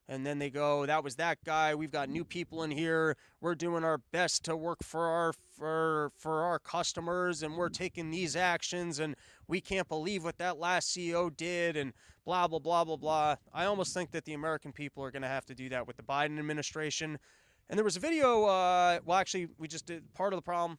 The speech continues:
which is out today, coming out tomorrow,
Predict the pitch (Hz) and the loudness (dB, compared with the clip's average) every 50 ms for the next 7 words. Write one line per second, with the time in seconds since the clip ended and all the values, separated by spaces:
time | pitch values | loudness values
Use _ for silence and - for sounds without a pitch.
0 | _ _ _ - 147 143 - - - 156 160 143 135 135 151 156 156 - _ - | _ _ _ -14 -12 -10 -8 -8 -8 -8 -10 -10 -6 -2 -2 -2 -2 -4 _ -14
1 | - 139 139 151 165 170 185 196 190 170 _ - - - - 160 156 151 147 143 | -10 -6 -4 -2 0 0 -2 -2 -6 -8 _ -20 -10 -6 -6 -4 -2 -2 -2 -4
2 | 139 - - 143 135 143 147 147 151 151 147 147 147 143 | -4 -6 -10 -10 -6 -4 -2 0 0 0 0 0 -2 -4